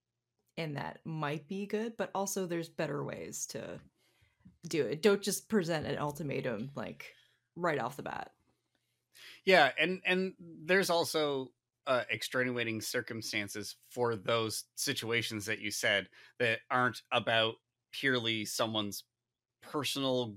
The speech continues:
Speaker 2: goals or satisfaction.
Speaker 1: Yeah.
Speaker 2: And that's what all of these ultimatums are about. It's just
Speaker 1: Yeah.
Speaker 2: somebody
Speaker 1: No,
Speaker 2: going,
Speaker 1: absolutely,
Speaker 2: "Well,
Speaker 1: like,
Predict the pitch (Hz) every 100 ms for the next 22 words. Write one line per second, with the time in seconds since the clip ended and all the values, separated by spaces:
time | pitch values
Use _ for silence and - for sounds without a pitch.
0 | - 110 113 135 120 120 107 113 117 113
1 | - 117 131 - 160 165 180 170 165 -
2 | 139 131 147 160 165 - 151 143 120 139
3 | 123 113 107 120 113 107 107 110 104 -
4 | - 107 131 98 92 - 131 101 - -
5 | 113 101 - 190 165 147 - 127 110 110
6 | 110 226 175 151 107 113 110 107 208 -
7 | 117 110 220 - 135